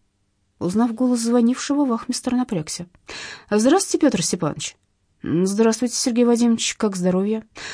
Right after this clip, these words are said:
"Ладно, не до здоровья тут. Чем тебя Копылов занят?" Вахмистр похолодел. Неужели этот болван запорол дело? Неужели он попался?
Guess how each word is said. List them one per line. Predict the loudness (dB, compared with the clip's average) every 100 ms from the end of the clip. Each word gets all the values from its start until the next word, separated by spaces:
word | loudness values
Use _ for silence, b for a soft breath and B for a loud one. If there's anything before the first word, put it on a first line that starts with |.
| B B
"Ладно, | 4 6 8 8 8
не | 6
до | 6
здоровья | 4 6 6 4
тут. | 2 0 2 2 4
Чем | 4 4
тебя | 4 0
Копылов | 2 0 0
занят?" | 0 -8 -10 -16 _ _ _ _ _ _ _
Вахмистр | -12 -10 -10 -10 -12 -12 -12
похолодел. | -12 -10 -8 -8 -6 -8 -6
Неужели | -6 -6 -6 -8
этот | -6 -6
болван | -4 -2 -2 -2 B B B B
запорол | -4 -2 -2 0 -2 -4
дело? | -6 -8 -6 -6
Неужели | -4 -4 -2 0
он | 0
попался? | -2 -12 -10 -12 -10 -12